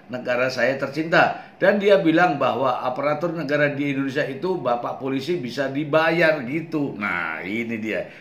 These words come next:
bahaya ini. Bahaya ini, ini kita ini. Dibilangin sama si siapa, mantan suaminya.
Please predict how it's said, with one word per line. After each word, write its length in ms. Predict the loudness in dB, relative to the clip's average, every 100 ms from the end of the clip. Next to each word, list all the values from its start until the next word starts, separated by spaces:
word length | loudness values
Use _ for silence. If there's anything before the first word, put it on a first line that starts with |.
| -10
bahaya 560 | -4 2 4 4 4 2 0
ini. 320 | -4 -12 -18 -20 -20 -20 -20 -20 -20 -14
Bahaya 1040 | 4 6 8 8 6 4 4 2 2 0
ini, 240 | -2 -4 -6
ini 80 | -6
kita 240 | -6 -2 -2 -2
ini. 160 | -6 -14 -20 -20 -20 -20 -20 -20 -18 -18 -18 -18 -20 -20 -20 -20 -20 -20 -20 -20 -20 -20 -20 -4
Dibilangin 800 | 0 2 2 2 2 2 -2 -4
sama 240 | -4 -4 -4
si 400 | -4 -2 -2 -4
siapa, 560 | -6 -8 -6 -8 -8
mantan 320 | -8 -8 -6 -6
suaminya. 720 | -6 -6 -6 -6 -6 -8